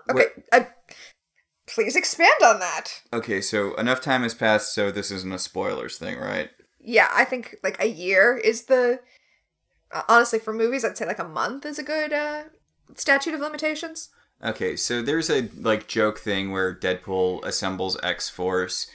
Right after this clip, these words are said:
Speaker 2: and then there's an admission where they need to parachute into a city, and, like, everyone except Domino dies because there are strong headwinds during the, uh,
Speaker 1: Uh-huh.
Speaker 2: jump. And the thing is, the first good chunk of that movie is dedicated to him assembling X-Force,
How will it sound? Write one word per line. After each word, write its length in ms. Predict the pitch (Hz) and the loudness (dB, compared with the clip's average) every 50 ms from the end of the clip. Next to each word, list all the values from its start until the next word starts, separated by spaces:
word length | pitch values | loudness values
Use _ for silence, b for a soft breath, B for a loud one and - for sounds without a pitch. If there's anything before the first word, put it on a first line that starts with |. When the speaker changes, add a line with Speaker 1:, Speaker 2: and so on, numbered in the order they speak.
| b b b b b b _ | b b b b b b _
Speaker 2:
and 220 | 101 98 98 98 | -6 -6 -6 -4
then 140 | 95 92 92 92 | -6 -6 -4 -4
there's 220 | 95 95 95 107 | -4 -6 -4 -4
an 80 | 98 95 | -4 -6
admission 420 | 92 95 98 92 90 - 104 95 | -6 -6 -6 -6 -6 -6 -6 -4
where 140 | 92 92 90 | -4 -4 -4
they 120 | 92 90 | -4 -4
need 160 | 92 92 90 | -6 -8 -8
to 80 | - 95 | -10 -12
parachute 440 | - - 87 90 90 - - 95 - | -8 -6 -4 -4 -4 -6 -8 -10 -10
into 180 | - - 95 | -10 -8 -8
a 60 | 92 90 | -8 -6
city, 340 | - - 90 90 92 90 | -6 -4 -4 -4 -4 -4
and, 100 | 92 98 | -6 -6
like, 200 | 101 98 95 - _ _ _ - | -6 -8 -10 -10 _ _ _ -6
everyone 340 | 101 92 98 95 92 92 92 | -4 -4 -2 -2 -2 -4 -4
except 320 | 90 - - 101 87 - | -4 -4 -4 -4 -4 -2
Domino 400 | - 92 90 87 90 90 90 92 | -4 -4 -4 -4 -4 -4 -6 -4
dies 340 | 90 - 92 92 87 92 90 | -4 -6 -6 -4 -4 -6 -8
because 340 | - - 87 - - 90 87 | -10 -12 -14 -14 -14 -12 -8
there 180 | 90 90 95 | -6 -6 -4
are 280 | 95 92 90 90 87 - | -4 -4 -6 -6 -8 -10
strong 360 | - - - 90 92 90 90 90 | -12 -12 -8 -6 -6 -6 -6 -6
headwinds 520 | - 95 92 98 98 92 92 95 98 98 | -6 -6 -6 -6 -6 -8 -8 -8 -8 -10
during 380 | - 95 98 101 101 101 101 101 | -8 -8 -6 -6 -6 -6 -6 -6
the, 240 | 101 101 98 98 | -6 -6 -6 -4
uh, 240 | 101 - 98 95 95 - - _ _ _ _ _ _ _ _ _ _ - | -4 -4 -4 -4 -6 -8 -12 _ _ _ _ _ _ _ _ _ _ -2
Speaker 1:
Uh-huh. 100 | 262 262 | 0 2
Speaker 2:
jump. 400 | - - 208 180 196 254 285 b b b b b b b b b b b b b b b b _ _ - | 2 4 4 4 4 2 0 b b b b b b b b b b b b b b b b _ _ -4
And 140 | 120 123 | -2 -2
the 60 | 127 123 | -2 -2
thing 260 | - - 196 190 170 | -2 -4 -2 0 0
is, 500 | 147 123 104 80 73 - - - - - - _ _ _ _ _ _ _ _ _ _ _ _ _ _ _ _ _ _ | 0 0 0 0 -2 -4 -6 -6 -8 -12 -16 _ _ _ _ _ _ _ _ _ _ _ _ _ _ _ _ _ _
the 120 | - 131 | -4 -4
first 640 | 131 - 220 226 220 190 - - - - - - - _ _ _ _ _ _ _ - - | -2 2 4 4 6 6 4 0 -6 -8 -14 -18 -18 _ _ _ _ _ _ _ -16 -2
good 280 | - 143 151 160 151 143 | 6 8 8 8 6 4
chunk 460 | - - - - 131 123 127 120 - | -2 -4 -2 0 0 0 0 -2 -2
of 100 | 123 113 | -2 2
that 200 | 117 110 98 87 | 2 2 2 2
movie 320 | 98 98 101 101 110 104 | 0 -4 -4 -2 0 0
is 140 | 101 95 - | 0 0 0
dedicated 540 | - 104 98 101 - - 101 98 98 95 92 | 0 0 0 -2 -2 -2 0 0 0 -2 -6
to 80 | 107 | -8
him 260 | 107 131 98 98 101 - | -6 -4 -4 -4 -4 -4
assembling 760 | - 101 - - - 104 101 104 101 107 110 110 110 110 107 | -6 -4 -4 -2 -2 0 -2 -2 -2 0 0 0 0 0 -2
X-Force, 880 | 87 107 107 - - - - - 120 117 117 117 113 113 - - - | -2 -4 -4 -4 -4 -6 -4 -2 0 2 4 2 2 0 -2 -6 -8